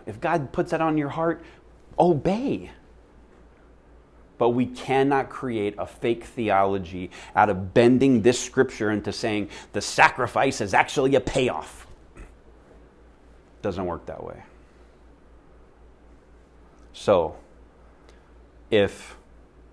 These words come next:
the sacrifice is not a payoff, and the sacrifice is not her giving a little, last little bit of what she had to make sure what she, you know, the other little bit that she had would never run out,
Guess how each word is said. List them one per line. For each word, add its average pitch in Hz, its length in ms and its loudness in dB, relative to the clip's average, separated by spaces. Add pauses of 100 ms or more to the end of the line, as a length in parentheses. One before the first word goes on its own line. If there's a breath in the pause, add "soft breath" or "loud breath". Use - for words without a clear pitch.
(140)
the 90 80 -6
sacrifice 98 960 -2 (800)
is 87 160 -4
not 104 180 4
a 82 40 -2
payoff, 80 500 -2
and 87 100 -6
the 87 60 -8
sacrifice 101 680 0
is 87 140 -10
not 104 200 0
her 101 260 2 (340 loud breath)
giving 117 320 4
a 104 100 0
little, 104 440 6
last 107 280 2
little 117 160 4
bit 117 160 6
of 107 60 6
what 110 180 4
she 113 160 -4
had 107 340 0
to 110 40 -6
make 110 220 0
sure 110 180 2
what 113 240 2
she, 110 240 -4 (300 loud breath)
you 113 120 4
know, 98 280 6
the 101 200 2
other 123 220 6
little 117 220 6
bit 110 220 4
that 104 100 -6
she 107 140 -4
had 107 260 -2
would 95 160 -2 (200 loud breath)
never 120 400 6
run 110 240 4
out, 95 440 -2